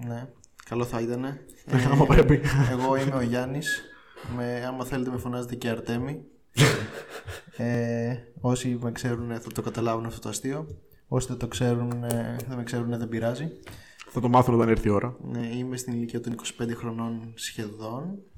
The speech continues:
Speaker 1: Φέτος θα γίνω. Ασχολούμαι με video games, γυμναστική και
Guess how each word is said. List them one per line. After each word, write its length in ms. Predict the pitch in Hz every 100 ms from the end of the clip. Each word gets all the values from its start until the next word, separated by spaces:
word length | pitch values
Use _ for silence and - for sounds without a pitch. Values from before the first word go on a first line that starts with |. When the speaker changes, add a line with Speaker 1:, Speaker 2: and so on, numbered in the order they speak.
| - - _
Speaker 1:
Φέτος 320 | - 120 113 104
θα 80 |
γίνω. 340 | 107 131 190 202 - - - _ - -
Ασχολούμαι 440 | - - 123 123 120
με 60 | 117
video 180 | 113 110
games, 680 | 131 175 196 202 - - - -
γυμναστική 800 | 120 123 117 117 147 165 202 208 - - - _ _ -
και 500 | 139 143 139 139